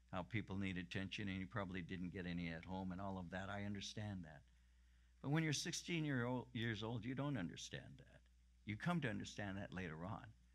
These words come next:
And that's one of those things the Lord has taught me over the years. Everybody wants attention. Everybody wants to do something spectacular,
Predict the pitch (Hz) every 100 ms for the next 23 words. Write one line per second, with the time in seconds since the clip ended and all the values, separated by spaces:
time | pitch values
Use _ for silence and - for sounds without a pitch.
0 | - - - - - - 104 117 127 156
1 | 156 143 143 - 147 135 127 127 131 127
2 | 135 135 143 131 131 135 139 107 90 -
3 | - - - 123 131 127 131 120 120 127
4 | 127 131 123 - 87 - - - - -
5 | - - - - - - 147 151 151 156
6 | 156 143 143 - 123 139 - 139 127 143
7 | 127 - 143 - 135 123 - -